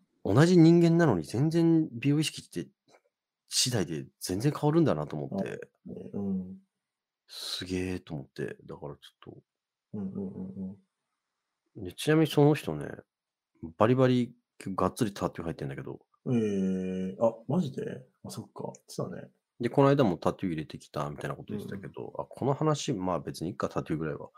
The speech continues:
Speaker 1: わざわざタイに入れに行ったって言ってた。
Speaker 2: ああ、言ってたね、それなんか。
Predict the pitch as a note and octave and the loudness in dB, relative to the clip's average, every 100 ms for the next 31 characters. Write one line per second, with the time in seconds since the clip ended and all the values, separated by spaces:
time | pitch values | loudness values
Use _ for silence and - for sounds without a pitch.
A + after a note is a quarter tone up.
0 | _ _ - A#2 D#3+ D3+ F#2+ - F#3+ F3 | _ _ -2 6 8 8 6 6 8 8
1 | F2+ E2+ E2+ E2+ - D2+ - - - _ | 6 4 0 -2 -6 -10 -8 -10 -14 _
2 | A2 G#2 F#2+ F#2 F2+ F#2+ - - D3+ E2 | 2 4 4 2 0 -4 -10 -4 -4 -4
3 | E2+ - - F#2+ - - - | -10 -12 -12 -12 -8 -8 -8